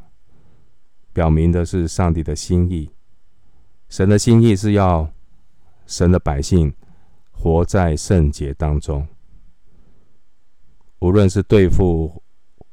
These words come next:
婚姻之外的情欲，或是对付行邪术的人，对付这种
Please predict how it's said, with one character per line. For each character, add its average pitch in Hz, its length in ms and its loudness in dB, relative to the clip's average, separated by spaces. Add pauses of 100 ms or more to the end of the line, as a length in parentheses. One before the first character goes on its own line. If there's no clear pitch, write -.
(140)
婚 107 240 4
姻 101 180 6
之 104 180 0
外 92 180 0
的 80 100 -2
情 76 420 -4
欲， 92 240 -2 (1600)
或 - 180 0
是 98 140 -2
对 107 200 4
付 90 220 4
行 82 260 0
邪 80 220 -4
术 92 180 -2
的 80 140 -4
人， 71 380 -8 (1800)
对 107 180 4
付 92 220 4
这 95 160 0
种 73 420 -2